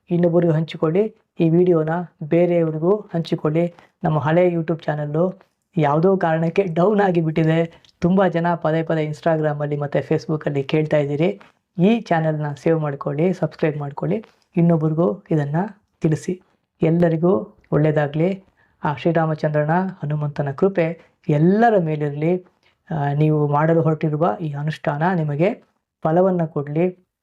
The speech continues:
ಯಾರು ಹಂಗಲ್ಲೂ ಯಾರು ಬದುಕಬಾರದು. ಆ, ಮನಸ್ಸು ಆನಂದವಾಗಿರ್ಲಿ, ದೇಹ ಆರೋಗ್ಯವಾಗಿರ್ಲಿ, ಬದುಕು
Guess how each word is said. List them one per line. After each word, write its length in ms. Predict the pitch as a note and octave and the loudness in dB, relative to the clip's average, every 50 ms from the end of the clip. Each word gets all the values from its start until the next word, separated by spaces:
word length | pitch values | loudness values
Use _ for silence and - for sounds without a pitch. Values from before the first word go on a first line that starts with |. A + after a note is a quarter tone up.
| _ - | _ 0
ಯಾರು 360 | E3 D3+ D3 D#3 F3 G3 G3 | 2 2 2 2 2 2 0
ಹಂಗಲ್ಲೂ 580 | F3 - E3+ E3+ E3 E3+ E3 E3+ G3+ A3+ B3+ G#3+ | 0 0 -2 -2 0 0 0 0 0 -2 -2 -6
ಯಾರು 440 | - _ _ - D3+ D#3 D#3 D#3+ D#3 | -10 _ _ -4 -2 -2 -2 -2 -2
ಬದುಕಬಾರದು. 800 | D3 D3+ E3+ F3 G3 F3+ D#3+ E3+ E3+ E3 D#3+ D#3 F#3 A3 A3 - _ _ _ _ _ _ _ _ _ - F3 | 0 0 0 0 0 2 2 2 0 0 0 0 -2 -2 -2 -6 _ _ _ _ _ _ _ _ _ -8 -6
ಆ, 340 | D3 C#3+ C3+ C3+ C3+ C3+ | -4 -2 -2 -4 -4 -6
ಮನಸ್ಸು 500 | C3+ C#3 C#3 D#3 F#3 G#3 G3+ - F#3+ E3 | -4 -2 2 2 2 2 2 0 -2 -2
ಆನಂದವಾಗಿರ್ಲಿ, 1080 | D#3 C3+ D3+ E3+ F#3+ G#3 G#3+ G#3 G3+ F#3+ F3+ F3 F#3 F#3 F#3+ G3+ A3 A#3 G#3 F3+ D#3 D3 | -2 -2 0 0 2 2 2 2 2 2 0 0 -2 0 0 0 0 0 -4 -6 -4 -2
ದೇಹ 220 | D#3+ D#3+ D#3+ D#3+ G3+ B3 - - _ _ _ _ - | 0 0 0 0 -2 -4 -6 -12 _ _ _ _ -2
ಆರೋಗ್ಯವಾಗಿರ್ಲಿ, 960 | D3+ E3 F3 F#3 F3+ D#3+ D#3 E3 D3+ D#3 D3+ D3 D3+ D3 D3 D#3 F#3 A3 A3 - - _ _ _ _ - | 0 2 2 2 2 0 -2 -2 -2 -2 -4 -4 -6 -6 -2 0 0 0 -2 -6 -16 _ _ _ _ -2
ಬದುಕು 520 | D#3+ E3 E3 F3+ F3+ - G#3+ A#3+ C4 - | -2 0 0 0 0 0 -2 -2 -2 -6